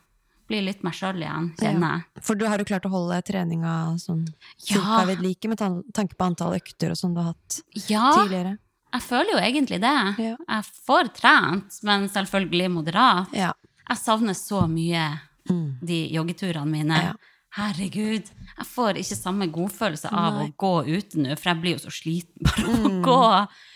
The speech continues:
Speaker 1: Den der følelsen av at beina bare flyr, og
Speaker 2: Ja.
Speaker 1: ut i naturen, ja.
Speaker 2: Det kommer igjen.
Speaker 1: Det kommer igjen, så jeg gleder meg til det. Men, eh, nei, jeg holder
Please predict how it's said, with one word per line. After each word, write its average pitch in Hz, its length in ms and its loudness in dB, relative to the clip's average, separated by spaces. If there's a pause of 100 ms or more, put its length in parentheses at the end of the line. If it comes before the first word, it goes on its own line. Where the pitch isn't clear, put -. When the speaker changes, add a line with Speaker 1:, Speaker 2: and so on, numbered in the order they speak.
(320)
Speaker 1:
Den 220 100 0
der 208 100 2
følelsen 190 560 0
av 143 100 -2
at 160 160 -6
beina 170 340 0
bare 139 140 -6
flyr, 147 640 -4
og 156 260 -4
Speaker 2:
Ja. 190 240 0 (600)
Speaker 1:
ut 202 200 -2
i 180 40 0
naturen, 175 640 -2
ja. 175 200 0 (160)
Speaker 2:
Det 220 120 -4
kommer 220 240 -2
igjen. 190 320 0 (240)
Speaker 1:
Det 339 120 -2
kommer 349 240 8
igjen, 190 500 2
så - 140 -12
jeg 226 80 -4
gleder 233 200 0
meg - 160 0
til 160 100 -6
det. 170 260 0 (640)
Men, 247 260 0
eh, 226 280 0
nei, 175 320 2
jeg 156 160 -2
holder 196 180 0